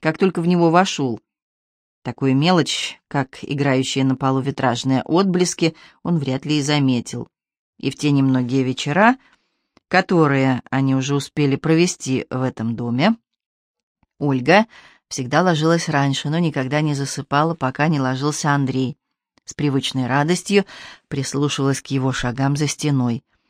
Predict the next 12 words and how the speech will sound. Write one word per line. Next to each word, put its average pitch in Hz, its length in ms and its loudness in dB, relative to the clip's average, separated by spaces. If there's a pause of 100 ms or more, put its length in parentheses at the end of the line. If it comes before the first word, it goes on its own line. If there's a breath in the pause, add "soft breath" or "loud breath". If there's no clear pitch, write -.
(340 soft breath)
При 208 200 4
этом 170 280 4
она 147 240 4
отмечала 156 540 0
про 175 160 -2
себя, 185 420 2
что - 240 -6
полы 131 320 0
во 123 100 -2
всем 127 280 -2
доме 127 200 0
скрипят 135 640 0